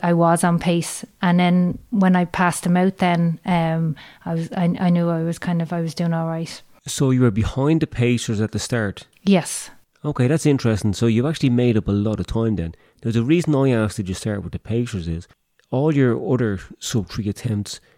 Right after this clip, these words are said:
Speaker 2: you must have been with the pacers for the whole race. So to attempt to go faster must have re-, required an awful lot more self-belief. So you must have been really, really confident this time round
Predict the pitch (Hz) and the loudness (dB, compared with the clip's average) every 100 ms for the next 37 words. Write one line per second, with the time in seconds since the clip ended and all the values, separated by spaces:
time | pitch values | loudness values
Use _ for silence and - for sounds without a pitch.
0 | _ _ _ - 113 113 123 - 107 104 | _ _ _ -2 2 4 2 0 2 4
1 | 117 110 - 117 107 104 - 101 95 113 | 4 0 -2 0 0 -2 -4 -4 0 0
2 | 101 107 92 - _ _ _ _ - 117 | 0 0 -2 -8 _ _ _ _ -4 0
3 | 110 107 _ _ - 120 110 - 113 - | 0 -2 _ _ -4 0 2 0 -4 -2
4 | 151 165 - 120 107 - 120 117 120 107 | 0 2 2 2 0 0 0 0 0 -2
5 | 101 113 117 101 98 90 _ 101 107 - | 0 0 -2 -4 -4 -4 _ -6 -4 -4
6 | 107 107 101 95 104 104 104 101 - 101 | -4 0 -2 -2 -4 -2 0 -2 -4 -4
7 | 98 - 101 95 92 - 107 98 - 98 | -4 -4 -4 -4 -6 -6 -4 -4 -4 -2
8 | 110 98 - 104 104 147 180 143 113 117 | -2 -4 -4 0 0 0 0 0 2 2
9 | 107 95 87 87 110 101 92 95 113 - | 2 0 -2 -2 -2 -2 -4 -4 -4 -2
10 | 92 101 92 87 | -2 0 -2 -4